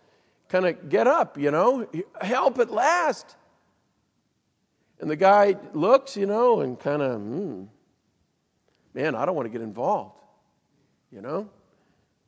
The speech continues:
Those guys might still be around somewhere. I think I'll just keep right on going, you know." Imagine how the guy felt.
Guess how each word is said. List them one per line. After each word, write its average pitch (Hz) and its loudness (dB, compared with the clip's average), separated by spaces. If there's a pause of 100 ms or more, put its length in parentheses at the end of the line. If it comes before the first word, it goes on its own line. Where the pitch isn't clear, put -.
(200)
Those 208 -2
guys 165 2
might 151 0
still 156 -6
be 147 0
around 165 0
somewhere. 107 -8 (880)
I 156 -4
think 208 -8
I'll 175 0
just 139 -8
keep - -10
right 135 2
on 120 -4
going, 104 -8 (1000)
you 117 -18
know." 104 -14 (420)
Imagine 240 -2
how 202 -4 (140)
the 151 -10
guy 185 -6
felt. 190 -12